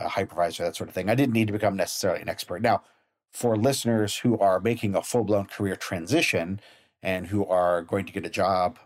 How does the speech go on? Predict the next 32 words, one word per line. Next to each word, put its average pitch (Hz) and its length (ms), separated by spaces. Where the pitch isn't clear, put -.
in 95 420
networking 87 520
full 92 180
time, 82 460
or 80 100
you're 80 120
gonna 87 180
go 87 180
from 80 280
storage - 520
to - 80
security, 80 640
or 87 200
whatever 123 240
the - 80
case - 280
may 80 100
be, 95 300
that 127 280
may 113 120
be 107 140
different. - 460
But 92 120
for 117 80
me, 123 180
I 113 40
didn't 113 220
need 104 160
to - 40
become 95 200
an - 140
expert. 113 460